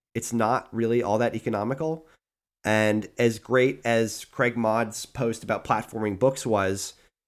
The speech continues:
he still ends the thing saying, like, "Look, if you wanna do this in an economical way, you could try E pub, but we still haven't figured it out." So at the e-, at the end of the day, we,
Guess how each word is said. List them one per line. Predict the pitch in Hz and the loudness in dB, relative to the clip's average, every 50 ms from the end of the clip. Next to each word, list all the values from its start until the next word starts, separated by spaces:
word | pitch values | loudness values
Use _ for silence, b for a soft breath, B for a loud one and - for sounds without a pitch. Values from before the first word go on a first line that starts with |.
| _ | _
he | - 160 160 | 0 0 0
still | 151 151 175 175 170 156 | 2 4 6 6 6 8
ends | 143 143 143 139 143 | 6 4 4 4 2
the | - 127 | -2 -2
thing | - - 156 151 | 2 2 2 2
saying, | 143 147 131 120 113 | 4 4 2 4 4
like, | 117 117 113 117 | 4 2 2 2
"Look, | 143 147 143 131 | 0 0 0 0
if | 110 | 0
you | 117 120 | 2 4
wanna | 120 120 127 | 4 4 4
do | 123 127 | 2 2
this | 120 117 113 123 | 2 0 0 0
in | 117 | 0
an | 113 120 | 2 2
economical | 120 117 120 110 110 110 107 - 120 107 | 2 2 0 0 0 0 0 0 2 2
way, | 120 127 123 113 104 107 - - _ _ - | 4 4 4 2 2 -2 -6 -12 _ _ -10
you | 107 120 | -10 -10
could | 117 - 135 98 - | -2 0 -2 -2 0
try | - - 123 135 147 | 0 0 2 2 2
E | 135 113 139 | 2 0 0
pub, | 160 - - 120 101 95 90 85 - | -2 -2 -2 -2 -2 -2 -4 -4 -2
but | 110 104 95 - - _ _ _ _ _ _ _ _ _ _ _ _ _ _ _ _ _ | -2 -2 -2 -4 -8 _ _ _ _ _ _ _ _ _ _ _ _ _ _ _ _ _
we | - 120 | -2 -2
still | 117 - 143 143 | 0 2 2 4
haven't | 151 139 120 | 4 2 2
figured | - 127 113 117 110 | 0 0 0 0 0
it | 113 113 | 0 0
out." | 151 - - 76 73 - _ _ _ _ _ _ _ _ _ _ _ _ _ - | -2 -2 -4 -4 -6 -12 _ _ _ _ _ _ _ _ _ _ _ _ _ -4
So | - - 151 147 143 143 156 185 - - _ _ _ _ _ _ _ | 2 4 6 6 6 6 4 0 -6 -14 _ _ _ _ _ _ _
at | 143 147 147 147 | -2 -2 -2 0
the | 170 | 2
e-, | 165 165 180 170 170 | 2 4 2 2 2
at | 165 170 170 | 0 -2 2
the | 180 180 | 2 2
end | 190 214 208 | 2 4 2
of | |
the | 175 143 | 2 4
day, | 151 151 143 | 4 4 4
we, | 127 113 117 120 117 117 120 117 | 4 4 4 2 2 2 0 -2